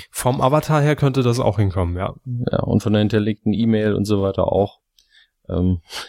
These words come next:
Speaker 1: Dann
Speaker 2: liebe
Speaker 1: in dem
Speaker 2: Grüße.
Speaker 1: Fall Grüße, Grüße. <laughs>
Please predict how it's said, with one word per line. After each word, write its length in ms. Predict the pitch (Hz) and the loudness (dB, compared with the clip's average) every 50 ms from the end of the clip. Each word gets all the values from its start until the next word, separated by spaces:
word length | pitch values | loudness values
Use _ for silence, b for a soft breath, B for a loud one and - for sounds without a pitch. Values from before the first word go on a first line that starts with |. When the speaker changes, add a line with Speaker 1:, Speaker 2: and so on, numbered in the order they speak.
| B B B | B B B
Speaker 1:
Dann 180 | - 98 120 123 | 0 2 2 2
Speaker 2:
liebe 140 | 113 113 117 | 4 4 4
Speaker 1:
in 80 | 107 | 4
dem 140 | 117 117 117 | 4 4 4
Speaker 2:
Grüße. 80 | 113 107 | 4 4
Speaker 1:
Fall 200 | 117 107 107 104 107 | 4 4 2 0 0
Grüße, 560 | 123 117 117 101 113 113 - - - - - _ _ _ _ | -2 0 0 2 0 0 -2 -4 -6 -8 -10 _ _ _ _
Grüße. 400 | - - - - - - 117 - B B B B B B B B B B | -18 -16 -14 -14 -14 -16 -18 -20 B B B B B B B B B B
<laughs> 100 | B 170 | B -6